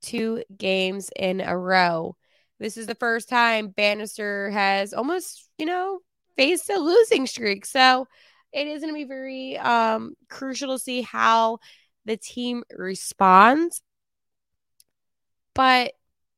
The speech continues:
overall, this past weekend of hockey, it wasn't the outcome that we wanted.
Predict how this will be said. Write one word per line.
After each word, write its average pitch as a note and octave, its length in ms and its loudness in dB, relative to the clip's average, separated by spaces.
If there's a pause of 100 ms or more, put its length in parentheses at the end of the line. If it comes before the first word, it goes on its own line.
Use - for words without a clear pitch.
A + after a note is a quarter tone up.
(280)
overall, C4+ 680 6
this A#3 200 -6
past A#3 380 2
weekend A3 320 -4
of G#3+ 80 -4
hockey, G#3 680 0 (420)
it F4+ 80 -8
wasn't D#4 360 2
the C#4 120 2
outcome A#3 400 4
that A3+ 120 0
we A3 100 -2
wanted. G3+ 520 -2